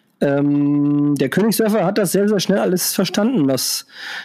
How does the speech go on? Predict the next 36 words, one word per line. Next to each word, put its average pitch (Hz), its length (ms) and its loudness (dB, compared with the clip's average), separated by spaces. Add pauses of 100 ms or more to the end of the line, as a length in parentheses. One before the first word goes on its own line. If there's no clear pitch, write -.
(160)
das - 140 -2
Trainerteam 185 560 0
so 170 80 0
von 165 160 0
ihm 160 100 0
verlangt 151 460 0
hat, 160 240 -2
die 143 120 -2
Wege 160 600 0
und 156 80 0
so, 151 200 0
hat 147 80 -4
sich 143 140 -2
sehr 147 300 0
gut 156 180 -4
schnell 151 160 0
integriert. 151 480 0
Die 160 80 0
Jungs 160 380 0
auch 160 320 -2
haben 160 160 0
ihn 156 100 0
da 147 140 0
sehr 147 240 0
warm 151 180 0
aufgenommen, 151 1000 0
es - 120 -6
wurde 151 200 0
gescherzt 160 500 -2
und 151 80 -6
so 147 120 -2
weiter 147 180 0
und 143 60 -2
so 143 80 -8
fort. 143 320 -4 (920)
Also, 135 540 0